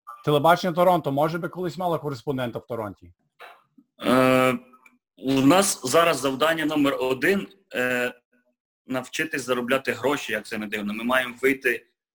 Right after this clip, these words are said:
Speaker 2: на нуль, е, с-, окупити витрати на себе. Бо поки що ми є грантовий проект,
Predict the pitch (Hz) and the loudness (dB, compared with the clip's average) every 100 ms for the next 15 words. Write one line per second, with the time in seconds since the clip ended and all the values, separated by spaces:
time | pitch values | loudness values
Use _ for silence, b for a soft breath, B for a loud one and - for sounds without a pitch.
0 | _ - 123 123 117 117 113 120 135 143 | _ -6 -2 -2 -2 -4 -4 2 6 8
1 | 131 - _ _ _ _ - 113 117 113 | 6 -2 _ _ _ _ -8 -4 -4 -4
2 | 113 - - 127 - 139 135 127 120 120 | -6 -8 -2 -2 0 2 2 2 -2 2
3 | 127 120 113 107 117 110 104 B B B | 0 0 -6 -4 -2 -2 -4 B B B
4 | B - - 139 147 - 143 143 139 131 | B -14 -4 -2 -2 0 2 4 4 4
5 | 127 139 143 151 143 143 - 143 151 - | 2 0 -2 -2 -2 -2 0 0 0 -2